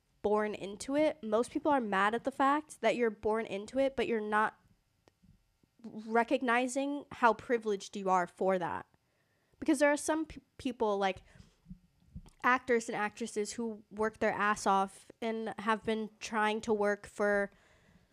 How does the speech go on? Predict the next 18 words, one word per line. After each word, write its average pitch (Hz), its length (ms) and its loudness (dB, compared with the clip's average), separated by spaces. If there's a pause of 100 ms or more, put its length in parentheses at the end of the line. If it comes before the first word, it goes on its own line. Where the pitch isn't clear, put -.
(520)
their 233 280 4
entire 226 420 4
lives 185 760 2 (120)
who 233 180 0
never 208 400 0
get 196 380 -2
to 233 100 -2
where 190 560 0 (920)
people 214 520 2 (260)
like, 190 440 -2 (380)
I 175 160 -6
don't - 120 -8
know, - 260 -10 (200)
wh-, 233 160 -4
who's 220 160 0
an 208 80 -2
example? 175 540 -6 (160)
Fucking 196 560 -2